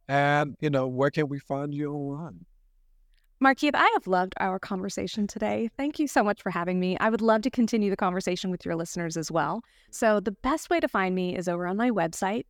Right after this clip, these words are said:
Speaker 2: coach with clarity dot com. That's where you can learn more about the Coach with Clarity podcast and my various offers. Uh, you can also learn more about my book, Act on Your Business, by going to, uh, coach with clarity dot com slash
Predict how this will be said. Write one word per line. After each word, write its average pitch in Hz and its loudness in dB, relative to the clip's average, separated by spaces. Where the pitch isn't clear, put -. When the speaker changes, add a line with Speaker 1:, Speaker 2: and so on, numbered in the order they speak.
Speaker 2:
coach - -6
with 208 -4
clarity 180 0
dot 131 -2
com. 226 -4
That's 185 -2
where 196 2
you 185 2
can 190 0
learn 185 0
more 185 4
about 185 2
the 185 -10
Coach - -6
with - -18
Clarity 160 -4
podcast 233 -2
and 175 0
my 165 -2
various 156 -6
offers. 202 -2
Uh, 185 4
you 190 0
can 226 0
also 226 2
learn 202 2
more 190 2
about - 0
my 165 -2
book, 262 0
Act 233 0
on 196 2
Your 170 0
Business, 262 -2
by 202 4
going 208 0
to, 190 0
uh, - -2
coach - 0
with 269 -2
clarity 208 -2
dot 170 0
com 190 -4
slash 165 -4